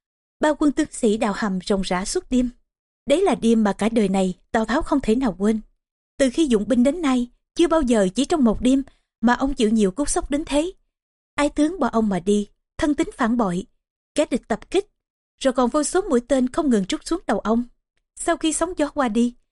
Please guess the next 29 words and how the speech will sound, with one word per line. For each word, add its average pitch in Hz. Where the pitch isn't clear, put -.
Tào 247
Tháo 285
đứng 349
ở 302
cửa 220
trướng, 294
khuôn 349
mặt 269
tái 285
nhợt, 214
gân 240
cốt 330
rã 202
rời. 208
Ông 277
dõi 208
cặp 269
mắt -
nhìn 240
ra 226
xa, 226
xác -
quân 285
lính 254
bị 208
tên 240
cắm 277
vào 247
người, 190